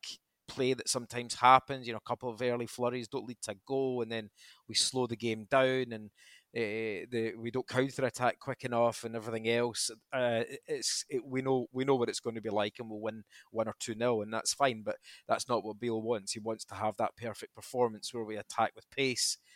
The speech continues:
and, uh, we're clinical at both, uh, in front of goal and, uh, when covering at the back. So that's, we've got to see that now. I think the, the,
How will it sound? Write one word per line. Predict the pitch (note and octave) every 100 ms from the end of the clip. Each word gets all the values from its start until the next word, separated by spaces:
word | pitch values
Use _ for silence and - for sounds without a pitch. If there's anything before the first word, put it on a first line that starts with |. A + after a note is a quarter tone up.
| - _ -
and, | A2+ A2 G#2+ A#2
uh, | A2 A2 A2
we're | G#2+ -
clinical | - A2+ A#2 B2 G2+ _ B2
at | -
both, | A#2+ A2 - - _ -
uh, | A2+
in | A2 A2+ A2
front | - A#2+
of | G#2+
goal | - C3+ A2+ G#2+ _ - _ _
and, | A2+ G#2+ G#2+ G2+ A2
uh, | G#2+
when | G#2 G#2+ G2+
covering | G#2+ G#2+ G#2+ G2+ -
at | A2 -
the |
back. | F#2 G2+ F#2+
So | - A2 A#2+
that's, | A#2+ - -
we've | B2+
got | D3 C#3 -
to |
see | - A2+
that | A2+ G#2+ G#2+
now. | G2 - _ _ -
I | B2
think | C3 -
the, | A#2 G#2+ A#2+
the, | A2